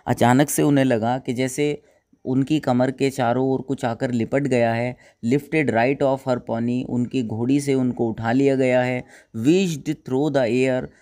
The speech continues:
हवा में उनको घुमाया गया। And finally released with a soft thud right onto something which felt as springy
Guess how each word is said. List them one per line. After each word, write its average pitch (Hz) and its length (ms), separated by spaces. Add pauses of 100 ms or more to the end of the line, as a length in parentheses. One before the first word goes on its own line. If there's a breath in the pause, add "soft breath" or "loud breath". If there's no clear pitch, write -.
(160 soft breath)
हवा 131 220
में 156 120
उनको 139 320
घुमाया 117 440
गया। 127 340
And 156 220
finally 151 640
released 123 500
with 120 220
a 123 120
soft 127 540 (120)
thud 117 220 (400 soft breath)
right 123 420
onto 120 340
something 113 500
which - 260
felt 131 220
as 127 180
springy 143 680